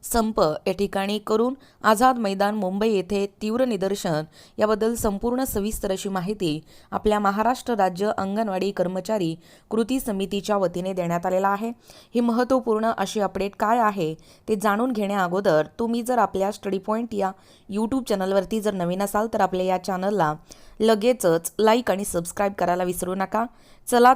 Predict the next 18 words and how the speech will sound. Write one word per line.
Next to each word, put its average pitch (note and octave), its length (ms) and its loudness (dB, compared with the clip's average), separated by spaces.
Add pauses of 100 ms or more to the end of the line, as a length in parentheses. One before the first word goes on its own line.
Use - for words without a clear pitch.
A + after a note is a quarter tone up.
तर G#3+ 100 2
मग G#3+ 240 0
वेळ G3 180 2
वाया F#3+ 300 2
न G3 220 -2
घालवता F#3 540 0 (320)
आपल्या G#3+ 280 2
कृती A3 360 -2
समितीच्या G#3 640 -4
वतीने F#3 380 -2
आलेला F3 380 -2
हा F#3+ 100 -2
जो F#3 180 -4
पत्र G3 340 -2
आहे F#3 380 0 (400)
तो B3 100 6
या G3 140 2
ठिकाणी F#3 460 -2